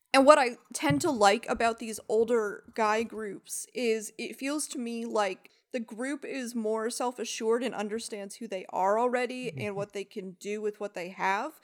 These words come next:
Speaker 1: Like, for me, the concept, the lyrics, the melody, they're all working together in the song to create a really good song video experience. Is it my favorite?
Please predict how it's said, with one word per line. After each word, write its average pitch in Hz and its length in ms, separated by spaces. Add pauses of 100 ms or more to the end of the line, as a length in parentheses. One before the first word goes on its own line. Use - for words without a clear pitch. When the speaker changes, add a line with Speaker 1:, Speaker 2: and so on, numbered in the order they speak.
(300)
Speaker 1:
Like, 240 300
for 294 120
me, 320 460
the 233 120
concept, 294 680
the 233 120
lyrics, 269 420
the 240 160
melody, 240 640 (340)
they're 226 220 (240)
all 269 260
working 277 320
together 247 400
in 220 200
the 208 100
song 208 340
to 226 120
create 220 600
a 226 80
really 233 680 (200)
good 220 400
song 208 540 (180)
video 202 520
experience. - 1000 (360)
Is 294 180
it 349 120
my 330 200
favorite? 339 480